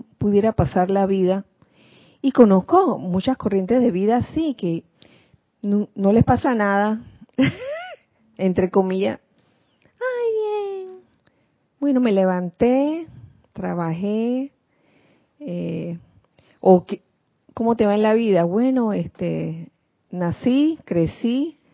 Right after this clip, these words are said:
me reproduje, y bueno, algún día moriré". O sea, uno puede pasar su vida así, y, y es como, es como una elección.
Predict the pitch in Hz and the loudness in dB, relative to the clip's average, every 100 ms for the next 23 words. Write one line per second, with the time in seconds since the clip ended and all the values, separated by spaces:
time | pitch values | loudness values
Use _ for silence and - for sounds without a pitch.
0 | _ _ 185 170 165 - 170 185 226 269 | _ _ -2 0 0 2 4 6 4 2
1 | 277 - _ _ _ _ _ _ _ _ | -4 -8 _ _ _ _ _ _ _ _
2 | _ _ _ _ _ _ _ _ - 170 | _ _ _ _ _ _ _ _ -8 -6
3 | 165 151 151 185 151 147 _ - 165 165 | -4 -6 -2 -2 -2 -8 _ -6 -4 -2
4 | 170 220 190 202 170 180 - _ _ _ | -2 -2 -2 -2 -4 -4 -8 _ _ _
5 | _ _ _ _ _ _ 202 233 214 226 | _ _ _ _ _ _ 0 4 4 6
6 | 277 262 196 190 - 240 233 233 254 254 | 4 4 0 0 0 0 2 2 0 -4
7 | - - 160 - 285 220 185 - 185 - | -10 -10 -10 -4 -2 -2 -2 -2 -4 -4
8 | 80 175 175 170 - 285 220 180 _ - | -8 -2 -2 -2 -2 0 0 -2 _ -20
9 | - - - _ - 208 - - 185 262 | -20 -20 -20 _ -10 -10 -8 -6 -4 0
10 | 262 247 277 269 170 - - - 285 320 | 2 4 4 2 -2 -6 -20 -18 0 2
11 | 240 165 156 | 4 0 -4